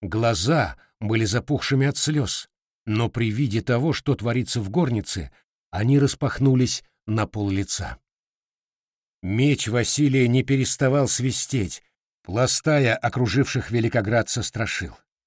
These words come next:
Отсёк башку длинной клешнястой многоножки, которая, приподнявшись на хвосте,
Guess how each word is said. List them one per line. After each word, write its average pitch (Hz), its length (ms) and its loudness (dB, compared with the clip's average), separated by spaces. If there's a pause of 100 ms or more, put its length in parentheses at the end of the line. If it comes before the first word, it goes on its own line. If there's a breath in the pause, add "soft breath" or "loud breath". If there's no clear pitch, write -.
(380)
Отсёк 107 600 0
башку 120 460 0
длинной 117 520 2
клешнястой 127 640 0
многоножки, 131 800 0 (440)
которая, 110 360 0
приподнявшись 127 800 0
на 120 80 -2
хвосте, 117 600 -4